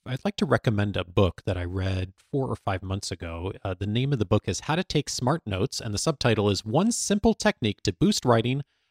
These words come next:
Learning, and Thinking for Students, Academics, and Nonfiction Book Writers. It's really a fabulous book, and it is by the author Sonke Ahrens. I'm sure I'm saying his name wrong, so apologies. Really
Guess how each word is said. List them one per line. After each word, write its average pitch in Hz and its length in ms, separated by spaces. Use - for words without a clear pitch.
Learning, 147 400
and 110 180
Thinking 113 400
for - 140
Students, 208 480
Academics, 107 640
and 101 180
Nonfiction 117 640
Book 107 220
Writers. 82 340
It's 135 200
really 127 480
a 92 100
fabulous 95 540
book, 87 360
and 98 380
it 104 160
is 98 300
by 95 260
the 98 140
author 95 340
Sonke 117 500
Ahrens. 98 440
I'm 101 80
sure 123 280
I'm 98 80
saying 98 240
his 92 160
name 90 200
wrong, 92 180
so - 160
apologies. 92 580
Really 185 560